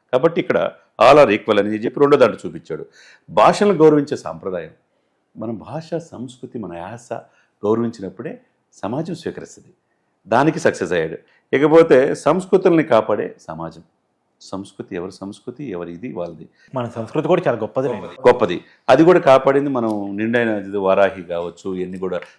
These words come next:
Speaker 1: సంస్కృతి సంప్రదాయాలు కాపాడి పంచి కట్టుకొని చెప్పులతో ఆయన, ఆ, వెళ్ళిన తీరు మనం చూసుకున్నాం.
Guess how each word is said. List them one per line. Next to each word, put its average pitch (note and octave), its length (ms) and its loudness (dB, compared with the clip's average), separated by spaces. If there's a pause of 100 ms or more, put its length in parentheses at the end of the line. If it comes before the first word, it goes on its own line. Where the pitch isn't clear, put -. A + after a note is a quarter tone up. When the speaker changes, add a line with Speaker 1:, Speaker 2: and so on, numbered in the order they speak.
Speaker 1:
సంస్కృతి A#2 420 -4
సంప్రదాయాలు G#2+ 540 0
కాపాడి G#2 360 0
పంచి G2+ 280 -10
కట్టుకొని G#2 400 -6
చెప్పులతో G2+ 440 -6
ఆయన, F#2 280 -2 (440)
ఆ, - 40 -8
వెళ్ళిన G2+ 320 -4
తీరు F3+ 340 2
మనం G2 300 0
చూసుకున్నాం. D#2 360 -12